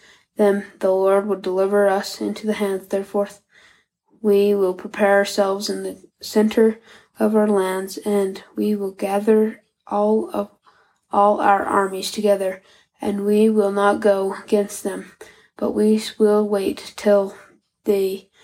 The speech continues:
shall down against us. Therefore, as the Lord liveth,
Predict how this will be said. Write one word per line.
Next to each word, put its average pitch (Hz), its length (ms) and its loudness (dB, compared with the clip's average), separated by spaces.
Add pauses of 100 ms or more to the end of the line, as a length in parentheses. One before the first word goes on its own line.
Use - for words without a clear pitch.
(260)
shall 208 400 2
down 190 380 -2
against 202 540 -2 (360)
us. 196 300 -4
Therefore, 208 680 2 (340)
as 202 320 2
the 190 160 -4
Lord 208 380 2
liveth, 202 540 2